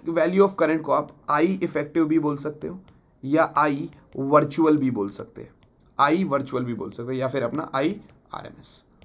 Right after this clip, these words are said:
आ रही है बात समझ में? कोई दिक्कत वाली बात तो नहीं है यहाँ पर? Got it? Is this clear? Yes sir। समझने की कोशिश करना बच्चों, समझने की कोशिश करना। अगर मैं आपको कहूँ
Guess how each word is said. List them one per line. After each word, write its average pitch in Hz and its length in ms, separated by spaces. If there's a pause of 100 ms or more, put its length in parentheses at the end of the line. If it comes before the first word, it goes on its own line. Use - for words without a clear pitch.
(120)
आ 131 80
रही 156 80
है 165 60
बात 156 160
समझ 156 200
में? - 80 (1080)
कोई 135 100
दिक्कत 127 200
वाली 135 160
बात 127 180
तो 135 60
नहीं 127 120
है 127 60
यहाँ 131 120
पर? - 120 (680)
Got 131 180
it? - 180
Is 123 60
this - 160
clear? 156 180 (440)
Yes - 140
sir। - 760
समझने 208 320
की 196 100
कोशिश 147 260
करना 123 200
बच्चों, 113 240 (180)
समझने 139 340
की 135 100
कोशिश 117 280
करना। 127 300 (600)
अगर 214 220
मैं 214 80
आपको 180 220
कहूँ 143 320